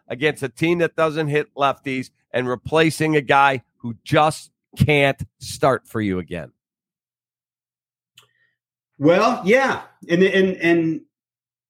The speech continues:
Speaker 2: I think that makes the most sense of anything. I, two things come to mind. One, with the, the lefty vulnerability with the Pirates,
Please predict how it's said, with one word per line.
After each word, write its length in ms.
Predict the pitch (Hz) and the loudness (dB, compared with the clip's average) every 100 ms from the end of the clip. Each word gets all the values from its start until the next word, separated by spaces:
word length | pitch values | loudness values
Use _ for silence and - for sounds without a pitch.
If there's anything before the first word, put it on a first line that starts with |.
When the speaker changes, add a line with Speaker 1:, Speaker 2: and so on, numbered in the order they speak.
| _ _ | _ _
Speaker 2:
I 180 | 147 196 | 0 0
think 580 | 196 220 220 196 - _ _ _ - | 0 0 0 -2 -8 _ _ _ -4
that 240 | 156 190 165 | -2 0 2
makes 320 | 175 - - | 0 -2 -2
the 100 | 143 | 2
most 400 | 143 156 - - | 2 2 -2 -6
sense 340 | 160 151 131 | -2 -2 -2
of 140 | 135 135 | -4 0
anything. 720 | 220 190 139 127 127 131 131 _ _ _ _ _ | 2 2 2 4 4 0 -4 _ _ _ _ _
I, 300 | 156 156 170 | -6 -4 -4
two 160 | - 262 | -2 -2
things 320 | 240 208 170 | 2 2 2
come 280 | - 156 139 | 0 2 4
to 60 | 123 | 2
mind. 380 | 117 110 87 - _ _ _ | 0 -2 -6 -12 _ _ _
One, 420 | 143 190 185 156 | 2 4 4 2
with 240 | 165 156 | 0 0
the, 380 | 147 139 131 - _ - _ 123 | 0 0 0 -8 _ -20 _ _
the 200 | 135 131 | -2 0
lefty 480 | 135 185 185 165 113 | 2 0 0 -2 0
vulnerability 1000 | 139 151 131 110 143 143 127 117 101 _ - | 2 4 2 2 2 2 2 0 -4 _ -6
with 200 | 127 131 | -4 -4
the 60 | - | -14
Pirates, 640 | - 175 160 113 - | -2 2 2 2 -4